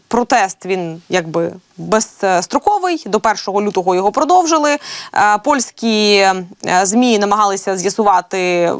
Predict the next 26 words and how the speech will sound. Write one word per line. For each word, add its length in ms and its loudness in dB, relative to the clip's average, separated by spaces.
що 220 2
ж 80 -2
штовхає, 840 -2
та, 260 2
е, 180 4
тих 160 0
самих, 340 -2
е, 40 4
протест-, 420 -2
протестувальників 1000 0
до 100 -10
того, 180 2
щоб 260 -2
ці 140 -2
кордони 880 0
блокувати. 580 0
Ну 240 2
і, 280 2
відповідно, 1200 2
згоджуються 500 0
над 100 -2
тим, 160 0
що, 360 2
е, 380 4
проти 280 2
чого 440 2